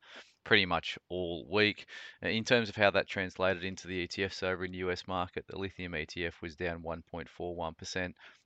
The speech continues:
the copper E T F fell zero point eight seven percent, and the uranium E T F was worse off, down two point one five percent. The Aussie dollar,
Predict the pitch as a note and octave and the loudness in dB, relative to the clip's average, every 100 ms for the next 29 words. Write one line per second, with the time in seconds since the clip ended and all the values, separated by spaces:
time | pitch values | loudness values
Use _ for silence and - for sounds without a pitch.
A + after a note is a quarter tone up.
0 | - - - G2+ F#2+ F2+ F2+ F2+ E2+ E2 | -16 -2 0 2 2 2 0 0 0 0
1 | - D#2 D#2+ E2 E2 E2 - E2 E2 F#2 | -4 -4 -4 -2 0 0 0 -4 0 -2
2 | - F2+ F2 - F#2 F#2 F#2 - - - | -2 -8 -8 -10 -6 -4 -4 -8 -20 -20
3 | - _ F2+ F2 E2+ E2+ F2+ F#2 E2+ D#2+ | -20 _ -8 -4 0 4 4 2 -2 -2
4 | D2+ D#2 D#2 - E2 - E2 D#2+ E2 D#2+ | -4 -2 -2 -2 -10 -4 -4 -2 -2 -4
5 | - E2 D#2+ - E2+ - E2 C#2 D#2+ D#2 | -4 -4 -4 -6 -8 -6 -8 -4 -4 -4
6 | - D#2+ E2 E2 - F2+ F2+ - - - | -2 -2 -2 -6 -4 -4 -4 -14 -18 -8
7 | - G2 F#2 F#2 F2 F2 E2 | 0 2 2 2 4 4 2